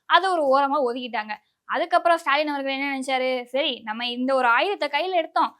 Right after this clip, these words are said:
இது வேலையே செய்யல, அதனால நம்ம என்ன பண்ணலாம், உங்களோட ஸ்டாலின் அப்படின்னு சொல்லிட்டு ஒரு திட்டத்தை கொண்டு வரலாம், அதுல பத்தாயிரம் இடங்கள்ல முகாம் அமைக்கலாம்" அப்படின்னு சொல்லிட்டு பத்தாயிரம் இடங்கள்ல அமைச்சாரு. ஆனா அங்க வந்து அதிகாரிகள் எல்லாருமே சரியா வர்றாங்களா அப்படின்னு கேட்டா அதிகாரிகள் சரியா வர்றதில்ல.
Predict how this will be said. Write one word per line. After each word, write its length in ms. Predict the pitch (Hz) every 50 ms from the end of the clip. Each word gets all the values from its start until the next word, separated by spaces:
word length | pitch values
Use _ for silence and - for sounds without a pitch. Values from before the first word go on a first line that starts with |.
| _ _ _ _
இது 140 | 339 349 349 311
வேலையே 460 | 294 311 294 302 330 339 311 302 330 370
செய்யல, 340 | 359 339 302 294 302 302 277 233 208 - _ _ _
அதனால 280 | - 302 320 311 330 370
நம்ம 180 | 381 370 349 302
என்ன 180 | 285 302 339 349
பண்ணலாம், 480 | 330 320 302 294 294 294 294 294 302 294 - _ _ _ -
உங்களோட 460 | 247 277 359 427 453 453 415 403 392 403
ஸ்டாலின் 320 | 392 359 302 285 294 302
அப்படின்னு 220 | 285 285 285 262
சொல்லிட்டு 220 | 277 254 277 339 311
ஒரு 80 | 269 254
திட்டத்தை 300 | 269 262 277 285 285 269
கொண்டு 220 | 247 226 233 247
வரலாம், 420 | 240 214 208 202 208 220 220 220 214 - _ _ _
அதுல 280 | - - 302 311 269 240 262 - 403 -
பத்தாயிரம் 520 | - 277 269 - 339 359 359 359 339 311
இடங்கள்ல 400 | 311 262 - 311 302 320 285 311 370 370 294 269
முகாம் 340 | 262 269 269 370 415 403 381
அமைக்கலாம்" 360 | 294 285 269 262 254 262 262
அப்படின்னு 240 | 247 247 254 254 262
சொல்லிட்டு 300 | 240 226 226 220 302 370 381 -
பத்தாயிரம் 460 | 247 247 247 294 302 294 294 269 254
இடங்கள்ல 340 | 254 277 285 262 240 269 311
அமைச்சாரு. 480 | 269 240 240 240 220 - 220 208 208 - -
ஆனா 260 | - 240 269 302 247 208 240 320 370 - _ _ _ _ _ -
அங்க 240 | 262 330 440 466 523 466
வந்து 260 | 403 359 359 381 440 427
அதிகாரிகள் 560 | 330 285 294 359 359 370 359 359 320 294 269 262
எல்லாருமே 360 | 254 247 254 262 294 349 339
சரியா 340 | 330 277 240 269 311 320 294
வர்றாங்களா 420 | 247 240 254 269 262 262 262 262
அப்படின்னு 260 | 247 240 233 220 214 214
கேட்டா 180 | 202 - 269 302
அதிகாரிகள் 540 | 269 240 233 254 262 262 240 240 285 320 - 254
சரியா 200 | 220 220 240 240
வர்றதில்ல. 440 | 226 208 220 226 208 214 202 202 202